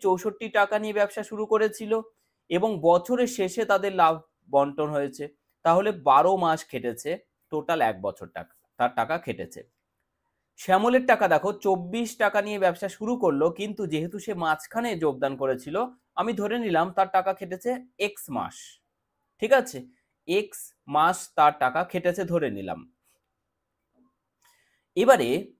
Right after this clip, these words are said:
দেখো এখান থেকে আমরা যদি ক্যান্সেল করি, বারো দিয়ে এটাকে দেখো কাটছি, এটাকে বারো দিয়ে দুই, আর দুই দিয়ে এটাকে কেটে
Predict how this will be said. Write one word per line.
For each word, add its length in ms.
দেখো 220
এখান 220
থেকে 160
আমরা 180
যদি 120
ক্যান্সেল 420
করি, 160
বারো 240
দিয়ে 140
এটাকে 280
দেখো 140
কাটছি, 380
এটাকে 220
বারো 260
দিয়ে 120
দুই, 140
আর 60
দুই 180
দিয়ে 120
এটাকে 260
কেটে 180